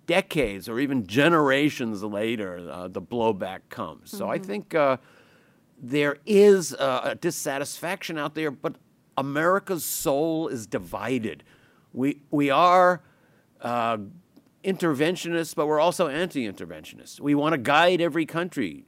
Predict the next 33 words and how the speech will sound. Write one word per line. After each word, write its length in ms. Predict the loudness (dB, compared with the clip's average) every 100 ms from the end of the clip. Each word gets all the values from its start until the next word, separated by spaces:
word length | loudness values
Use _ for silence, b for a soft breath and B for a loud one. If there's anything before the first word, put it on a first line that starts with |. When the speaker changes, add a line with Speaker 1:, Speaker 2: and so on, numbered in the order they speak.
| _
Speaker 1:
to 100 | -14
give 280 | -6 -6 -4
them 340 | -4 -4 -6 -6 -2
all 140 | 0
the 100 | 0
benefit 420 | 0 -2 -2 -4
of 100 | -2
our 140 | 0 0
knowledge, 640 | 2 2 2 -2 -8 -20 _ _ _ -2
but 80 | 4
we 120 | 6
also 240 | 6 2
want 180 | 0 2
every 180 | 0 -2
country 300 | -4 -4 -4
to 60 | 0
guide 260 | 0 0
itself. 480 | -4 -2 -2 -2 -10 b b b b
Those 200 | -2 0
are 60 | -2
contradictory 760 | 0 -2 0 -4 -4 -4 -2
impulses. 580 | -2 -2 -2 -2 -14 -20 b b -4
They're 140 | 0
opposites. 480 | 2 2 -4 -8 -10
You 60 |
can't 260 | -4 -4 -2
believe 260 | -2 0 2
both 220 | 0 0
of 100 | -10
them, 180 | -12 -18 -6
but 120 | 0
we 180 | 2 4
do. 380 | 4 4 0